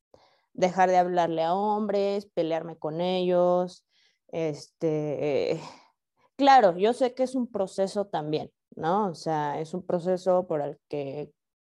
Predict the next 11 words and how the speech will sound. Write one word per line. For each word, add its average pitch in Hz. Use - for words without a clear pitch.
las 156
que 156
quieren 180
pueden 170
pasar, 185
pero 156
también 160
ya 165
podemos 160
evitarlo, 151
¿no? 202